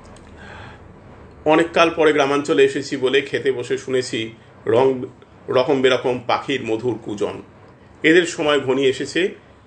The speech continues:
এরা আর বেশি দিন এখানে থাকবে না, শীত এলে দক্ষিণের দিকে পাড়িয়ে দেবে, তখন গ্রাম শহরের তফাৎ ঘুচে যাবে। আসবার সময়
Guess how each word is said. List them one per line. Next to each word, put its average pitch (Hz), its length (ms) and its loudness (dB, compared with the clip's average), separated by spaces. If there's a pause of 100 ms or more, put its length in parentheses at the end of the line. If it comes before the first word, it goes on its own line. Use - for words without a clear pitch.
এরা 135 200 4
আর 139 100 2
বেশি 127 240 0
দিন 147 140 -4
এখানে 127 220 -4
থাকবে 110 340 -6
না, 92 200 -14 (440)
শীত 143 260 2
এলে 143 220 4
দক্ষিণের 135 500 -2
দিকে 127 160 -6
পাড়িয়ে 104 300 -2
দেবে, 98 240 -10 (920)
তখন 170 440 2 (240)
গ্রাম 127 240 2
শহরের 127 340 -2
তফাৎ 117 340 -4 (100)
ঘুচে 110 220 -12
যাবে। 82 260 -8 (840)
আসবার 143 280 2
সময় 160 360 2